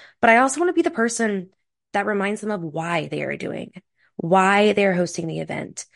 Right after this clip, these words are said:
why they are running their business and doing these things. And it's ultimately to impact other people, to create community, a safe space, whatever it may be. That is what I want to do. I want to be the person involved in helping make that impact. And that is why I am doing that.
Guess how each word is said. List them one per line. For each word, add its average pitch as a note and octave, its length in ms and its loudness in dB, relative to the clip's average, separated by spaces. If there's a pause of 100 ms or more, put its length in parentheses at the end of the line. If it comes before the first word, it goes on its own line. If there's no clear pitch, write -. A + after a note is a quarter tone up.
(280)
why F#3+ 540 4
they A3+ 240 4
are F3+ 540 2
running G#3+ 240 2
their B3 160 0
business F3 480 -4
and E3+ 180 -6
doing F3 300 -2
these E3 240 -6
things. E3 560 -6 (280)
And G#3 120 4
it's - 100 0
ultimately G#3 380 2
to - 120 -2
impact F3+ 320 -2
other F3 140 0
people, E3 540 -8
to G3+ 80 -2
create F#3+ 340 0
community, E3+ 500 -2
a E3 120 -6
safe F#3 240 -2
space, - 560 -4 (180)
whatever G#3 320 4
it C#4 140 2
may G#3+ 160 4
be. F3+ 360 0 (260)
That G3 200 2
is A#3+ 160 0
what G3+ 80 0
I G3 80 4
want F3+ 220 -2
to E3+ 80 -8
do. E3 120 -4
I D#3+ 120 -4
want F#3+ 160 -2
to G3+ 60 -6
be G#3 100 0
the G3 80 -2
person G3 460 -4 (180)
involved F#3+ 720 2
in G3 120 0
helping G3+ 520 -4
make D#3+ 160 -8
that - 200 -8
impact. D#3 540 -8
And E3+ 120 -2
that F3 80 2
is F3+ 120 0
why E3+ 480 0
I D3+ 80 -4
am D3+ 180 -8
doing D3+ 340 -8
that. C#3 360 -10